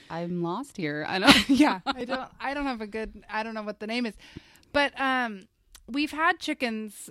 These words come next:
Speaker 2: for many years now, but the, so the ladies that we still have, uh, don't lay reliably. So it was time to get new, fresh baby chickens.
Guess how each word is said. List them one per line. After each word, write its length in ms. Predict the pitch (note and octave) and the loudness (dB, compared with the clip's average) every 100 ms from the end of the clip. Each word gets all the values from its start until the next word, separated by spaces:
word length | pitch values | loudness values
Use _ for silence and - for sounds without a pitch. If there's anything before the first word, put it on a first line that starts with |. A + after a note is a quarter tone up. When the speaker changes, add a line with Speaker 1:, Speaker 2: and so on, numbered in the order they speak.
| - | -20
Speaker 2:
for 1000 | - - B3 A3+ A3 A3 G#3+ G#3 F#3 F#3 _ _ _ _ _ _ _ - - A3 | -20 -8 -6 -4 -4 -4 -4 -6 -10 -14 _ _ _ _ _ _ _ -20 -14 -6
many 240 | B3 D#4 | -4 0
years 360 | C#4 A3 G3+ G#3+ | 0 0 -2 -4
now, 220 | G3+ G3 | -4 -4
but 160 | G3+ - | -4 -6
the, 140 | A3+ - - A3+ | -12 -10 -12 -6
so 440 | C4+ B3 A#3 A3+ - _ - | 0 4 4 0 -8 _ -10
the 120 | G#3+ B3 | -4 0
ladies 380 | B3 C4 C4+ | 2 2 0
that 140 | A#3 A3+ | -2 -2
we 120 | A#3+ | -4
still 260 | - A#3+ A3 | -4 -2 0
have, 320 | A3 G#3 G#3 | 0 0 -4
uh, 120 | G#3 A3 | -8 -6
don't 400 | G3+ A3 G3+ G3+ | 0 0 0 -2
lay 260 | G3+ G3 | 0 0
reliably. 680 | F#3+ F#3+ F#3 F#3 F#3 F3+ E3 | -2 -2 -2 -4 -4 -8 -10
So 140 | - F#3+ | -10 -8
it 60 | |
was 140 | F#3+ - | -8 -6
time 280 | G#3+ G#3 G#3 | -2 0 0
to 60 | |
get 200 | G3 F#3 - | -2 -6 -8
new, 600 | G3+ A3 B3 A#3+ A#3 A#3 _ _ _ _ _ _ _ _ | -4 -2 0 0 -2 -6 _ _ _ _ _ _ _ _
fresh 800 | _ - C4 A#3 B3 - - - - | _ -8 -2 2 2 0 -6 -6 -2
baby 340 | A3+ A3 A#3+ | -2 -2 -4
chickens. 960 | - A3 - G#3 G3+ G3 F#3+ - - | -4 -8 -6 -6 -4 -8 -10 -14 -16